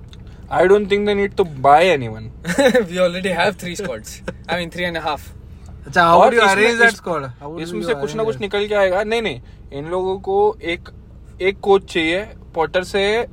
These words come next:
Speaker 1: इतना बड़ा स्क्वाड नहीं हैंडल हो रहा है और वो दिख रहा है। It's
Speaker 2: एक
Speaker 1: evident।
Speaker 2: कोच चाहिए?
Speaker 1: He
Speaker 2: मतलब, कोच
Speaker 1: he
Speaker 2: के लिए भी पैसा देने का अभी? भाई, कितना
Speaker 1: I'm,
Speaker 2: पैसा देने का?
Speaker 1: I, I'm not
Speaker 3: उसके पहले, उसके पहले इसको पॉटर को सैक करने का उसका फी देना
Speaker 1: नहीं, नहीं,
Speaker 3: पड़ेगा।
Speaker 1: I'm not, I'm not saying Potter should be sacked।
Speaker 2: पॉटर सैक नहीं हुआ।
Speaker 1: I'm saying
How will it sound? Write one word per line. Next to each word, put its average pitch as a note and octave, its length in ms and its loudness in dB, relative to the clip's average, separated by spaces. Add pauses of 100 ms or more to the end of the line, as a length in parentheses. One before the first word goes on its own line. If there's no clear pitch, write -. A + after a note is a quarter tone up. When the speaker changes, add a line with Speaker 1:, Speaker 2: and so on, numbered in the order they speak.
Speaker 1:
इतना F3 240 -2
बड़ा E3+ 160 2
स्क्वाड F3 260 -2
नहीं D3+ 120 -6
हैंडल C3+ 240 -6
हो A#2 100 -8
रहा A#2+ 80 -16
है - 80 -18 (460)
और F#3 100 2
वो G3 80 6
दिख D#3+ 260 -2
रहा F3 100 6
है। D3 140 -2
It's E3 160 -6
Speaker 2:
एक D#3 80 2
Speaker 1:
evident। F3+ 200 2
Speaker 2:
कोच F3 220 -6
चाहिए? A3+ 760 2
Speaker 1:
He - 80 -4
Speaker 2:
मतलब, B3 280 4
कोच C4+ 180 6
Speaker 1:
he - 60 -6
Speaker 2:
के D4 80 -2
लिए E4+ 100 -2
भी D#4+ 60 0
पैसा E4+ 280 4
देने B3+ 240 2
का A#3 100 2
अभी? D#4+ 140 2 (760)
भाई, A3 100 2
कितना C4+ 260 2
Speaker 1:
I'm, E4+ 80 4
Speaker 2:
पैसा F4+ 220 0
देने E4+ 180 -4
का? - 180 4
Speaker 1:
I, G3 100 -2
I'm F#3 140 2
not G#3 100 2
Speaker 3:
उसके A#3+ 160 4
पहले, B3+ 280 4
उसके A#3+ 260 0
पहले B3 300 0
इसको A3 320 -2 (320)
पॉटर F#3+ 300 0
को A#3+ 100 -2
सैक G3 260 -4
करने A#3 280 0
का A#3 120 -2
उसका A#3+ 180 -2
फी A#3 200 -6
देना A3+ 200 2
Speaker 1:
नहीं, A3 100 0
नहीं, A3+ 160 2
Speaker 3:
पड़ेगा। G3 180 0
Speaker 1:
I'm G#3 160 0
not, - 100 0
I'm F#3 120 0
not A#3 200 -2
saying A#3 300 -2
Potter G3 320 -2
should G3+ 180 -8
be G#3 60 -4
sacked। - 460 -6
Speaker 2:
पॉटर C3+ 300 -10
सैक E3 280 -8
नहीं E3 140 -12
हुआ। D#3+ 240 2
Speaker 1:
I'm G#3 100 -2
saying G#3+ 420 -2